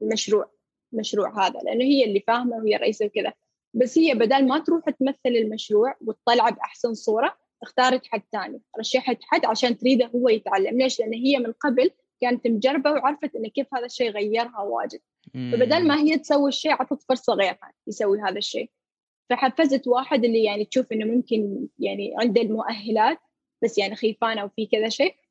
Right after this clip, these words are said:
Speaker 1: وتاخذه وتعلمه وتعطيه فرصة إنه يروح ويقدم ويطلع. فنفس الشيء ممكن إحنا في الحياة نسوي نفس الشيء، بدل ما نحن نسوي الشيء أو تعطي فرصة إن أحد يشتغل على شيء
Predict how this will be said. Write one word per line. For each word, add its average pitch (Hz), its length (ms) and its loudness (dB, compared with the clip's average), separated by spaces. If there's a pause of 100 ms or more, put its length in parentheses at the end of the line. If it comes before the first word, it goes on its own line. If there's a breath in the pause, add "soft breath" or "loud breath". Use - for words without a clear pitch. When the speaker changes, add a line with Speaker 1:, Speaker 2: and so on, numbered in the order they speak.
(100)
Speaker 1:
وتاخذه 339 460 2
وتعلمه 247 580 2 (220)
وتعطيه 254 380 2
فرصة 240 380 -4
إنه 302 80 4
يروح 254 280 2
ويقدم 330 460 -2
ويطلع. - 360 0 (100)
فنفس 339 280 0
الشيء 285 200 0
ممكن 285 320 4
إحنا 240 200 -4
في - 120 -6
الحياة 277 340 -2
نسوي 381 300 -6
نفس 302 160 -12
الشيء، 269 300 -2 (300)
بدل 277 260 4
ما 269 120 4
نحن 302 200 2
نسوي 254 300 0
الشيء 233 400 -2
أو 208 200 2
تعطي 226 340 -2
فرصة 240 280 -6
إن 220 80 -10
أحد 214 320 -8
يشتغل 208 340 -6
على 202 160 -2
شيء - 100 -16